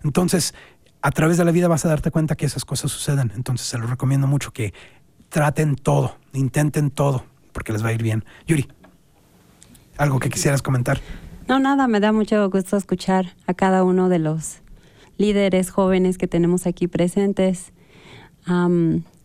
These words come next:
Speaker 2: ojalá que volva-, volvamos muy pronto a tu programa, que se sientan con más confianza.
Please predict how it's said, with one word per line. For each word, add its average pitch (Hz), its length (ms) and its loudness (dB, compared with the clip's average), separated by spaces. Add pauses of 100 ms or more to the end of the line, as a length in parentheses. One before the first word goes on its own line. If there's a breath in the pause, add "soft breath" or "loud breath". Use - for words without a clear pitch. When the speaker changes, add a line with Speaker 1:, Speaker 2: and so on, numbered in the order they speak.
(640 loud breath)
Speaker 2:
ojalá 196 380 2
que 214 120 0
volva-, 196 340 0
volvamos 196 600 2
muy 202 120 2
pronto 196 300 0
a 196 40 2
tu 185 140 -2
programa, 190 640 2
que 190 120 -2
se 180 140 -2
sientan 185 340 0
con 180 160 0
más 175 200 0
confianza. 180 880 0